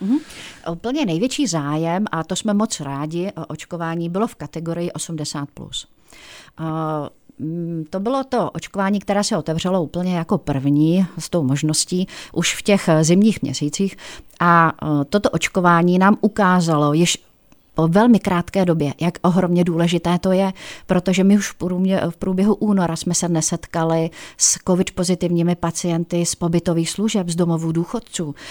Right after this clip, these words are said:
Takže tam už jasně jsme viděli ten trend, že to očkování je přesně to, co my musíme dotáhnout do toho nejlépe, eh,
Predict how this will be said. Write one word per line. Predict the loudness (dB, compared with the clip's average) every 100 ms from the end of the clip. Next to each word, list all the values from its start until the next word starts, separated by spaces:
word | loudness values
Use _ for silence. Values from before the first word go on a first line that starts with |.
| -18 -6
Takže | -2 0
tam | 0 -2
už | -2
jasně | -2 -2 -2 -2
jsme | 0 0
viděli | 0 0 -2
ten | -2 -2
trend, | -2 -2 -2
že | -2 -4
to | -4
očkování | -4 -4 -4 -4 -2 -2 -2 -6 -6
je | -4
přesně | -2 -2 0 0
to, | 2 0 0 -2 -12 -8
co | -2 -2 2
my | 2
musíme | 2 0 -2 0 0 0 -2 -2
dotáhnout | -2 0 0 2 2 2 0 -2
do | -4 -4
toho | -2 -2 0
nejlépe, | 0 2 0 0 0 -2
eh, | -4